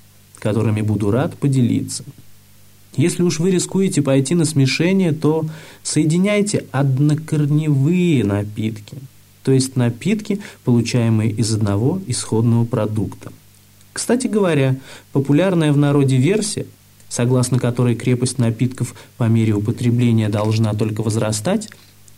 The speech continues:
в моих опытах подтверждения не получила. Дело не в крепости, то есть, если вы пьёте сухое вино, получаемое, как известно, из винограда, можете добавить в меню коньяк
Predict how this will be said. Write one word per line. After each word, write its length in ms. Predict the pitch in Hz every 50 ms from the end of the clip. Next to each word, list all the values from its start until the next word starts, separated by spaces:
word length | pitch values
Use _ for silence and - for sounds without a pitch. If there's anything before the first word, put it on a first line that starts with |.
| - - -
в 120 | 123 107
моих 400 | 113 113 113 123 165 190 190 - - -
опытах 460 | 185 190 185 180 - - - - - - - - - -
подтверждения 760 | 113 - - - 113 104 101 98 98 120 135 160 165 160 156
не 140 | 151 151 147
получила. 640 | 151 139 139 143 139 - - - 95 - 127 127 - - - - - - - - - - - - - - - - - -
Дело 340 | 127 127 120 160 190 208 202
не 140 | 202 202 208
в 80 | -
крепости, 580 | - 190 190 120 - 107 101 - - - - - - - - - - - -
то 80 | - 185
есть, 260 | 180 180 - - - - - - - -
если 300 | 160 202 208 208 - 139
вы 140 | 123 123 117
пьёте 340 | - 127 131 127 127 123 117
сухое 420 | - - 127 - - 123 117 113
вино, 400 | 113 120 113 123 160 196 226 226 - - - - - - - - - - -
получаемое, 560 | - 110 107 107 107 117 107 107 104 104 101
как 220 | 104 110 104 104 113
известно, 500 | 107 107 107 110 110 - - 117 110 107 -
из 140 | 123 110
винограда, 600 | 117 113 110 110 110 107 110 101 98 98 98 - - - - - - - - - _ -
можете 320 | 190 240 269 262 262 156
добавить 420 | 139 139 135 151 185 196 190 190 -
в 60 | 131
меню 240 | 127 123 135 170 190
коньяк 580 | 185 160 147 131 123 110 113 110 110 107 -